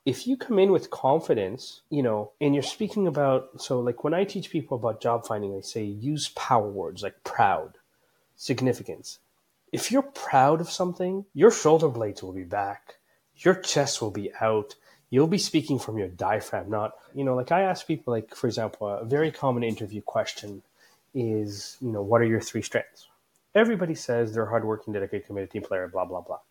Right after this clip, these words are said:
So I modify the question. I ask people, "Blake, if I were to meet one of your close friends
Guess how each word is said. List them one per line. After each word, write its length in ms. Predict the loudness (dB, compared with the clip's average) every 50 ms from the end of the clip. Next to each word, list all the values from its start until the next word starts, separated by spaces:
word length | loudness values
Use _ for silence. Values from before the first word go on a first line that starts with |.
| _ _ _ _ _ _ _ _
So 200 | -4 -2 0 4
I 100 | 4 4
modify 460 | 4 6 4 4 4 2 0 -2 -2
the 80 | -2 -4
question. 400 | -10 -14 -16 -16 -16 -20 -20 -20 _ -4
I 200 | -2 0 0 2
ask 340 | 2 0 0 0 -2 -8 -8
people, 420 | -10 -8 -8 -10 -10 -10 -10 -12 _ -2
"Blake, 540 | 2 4 4 4 4 0 -6 -10 -14 -20 _ _ _ _ _ _
if 160 | -6 -4 0 2
I 100 | 4 4
were 140 | 6 4 2
to 160 | 0 -2 -2
meet 160 | -2 -2 -2 -2
one 140 | -2 -2 -4
of 100 | -4 -6
your 100 | -8 -8
close 320 | -8 -4 -2 -2 -2 -2 -6
friends 460 | -8 -8 -10 -10 -12 _ -20 -20